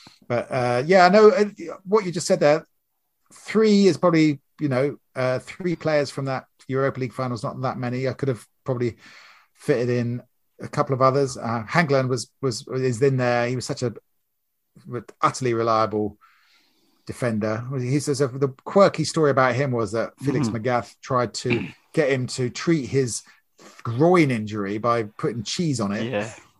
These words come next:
Speaker 1: It's a bit
Speaker 2: I remember
Speaker 1: weird. I
Speaker 2: that.
Speaker 1: don't know. I don't know
Speaker 2: Remember
Speaker 1: if
Speaker 2: that
Speaker 1: anyone
Speaker 2: well,
Speaker 1: was,
Speaker 2: yeah.
Speaker 1: I don't know if anyone was ordering cheese from the Fulham buffet that,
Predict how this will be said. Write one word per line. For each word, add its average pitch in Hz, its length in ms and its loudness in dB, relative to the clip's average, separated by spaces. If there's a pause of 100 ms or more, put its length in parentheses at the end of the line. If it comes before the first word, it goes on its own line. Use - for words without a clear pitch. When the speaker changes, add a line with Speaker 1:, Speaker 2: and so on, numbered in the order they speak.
Speaker 1:
It's - 160 -8
a 196 40 -8
bit 170 140 6
Speaker 2:
I - 20 4
remember 127 200 2
Speaker 1:
weird. 135 120 2
I - 20 4
Speaker 2:
that. 135 60 4
Speaker 1:
don't 147 120 4
know. 135 60 0
I 127 40 0
don't - 20 -4
know - 260 -14 (260)
Speaker 2:
Remember 117 200 6
Speaker 1:
if - 20 6
Speaker 2:
that 107 80 8
Speaker 1:
anyone - 120 6
Speaker 2:
well, 113 160 6
Speaker 1:
was, 107 80 4
Speaker 2:
yeah. 110 200 0
Speaker 1:
I 156 60 -2
don't 196 120 6
know 190 60 8
if 151 60 6
anyone 170 220 10
was 151 100 4
ordering 147 280 6
cheese 135 380 2
from 127 140 -6
the 113 80 -6
Fulham 120 260 -2
buffet 110 320 -2
that, 104 240 -6